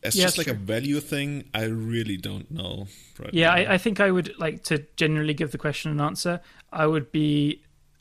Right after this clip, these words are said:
Speaker 2: only playing it if you think that, like, that's an effect that the deck actually specifically needs. I wouldn't just be, like, generically playing it as a, as a good card or a threat in your decks. You should be thinking, "My deck could really use this Stoneforge Mystic to help against,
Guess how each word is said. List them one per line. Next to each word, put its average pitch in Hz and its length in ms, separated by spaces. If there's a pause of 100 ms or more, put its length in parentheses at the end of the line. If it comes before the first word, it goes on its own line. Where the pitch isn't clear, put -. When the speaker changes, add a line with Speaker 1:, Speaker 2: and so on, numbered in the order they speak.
(340)
Speaker 2:
only 165 320
playing 165 320
it 170 180
if - 160
you 143 160
think - 300
that, - 160
like, - 160
that's 147 200
an 151 60
effect - 240
that - 140
the 143 80
deck 143 240
actually - 340
specifically 156 580
needs. 170 380 (320)
I 156 80
wouldn't 160 300
just 151 200
be, 151 140
like, 139 260
generically 147 480
playing 143 360
it 147 100
as 135 260
a, 139 260
as 135 140
a 139 80
good 139 200
card 139 280
or 214 60
a 135 60
threat - 260
in - 40
your 160 100
decks. - 360 (280)
You 151 80
should 156 160
be 147 80
thinking, 147 500 (300)
"My 147 180
deck 143 320 (100)
could 143 200
really 139 220
use 135 460 (420)
this 147 160
Stoneforge 143 360
Mystic 147 360
to 151 80
help 139 260
against, 147 360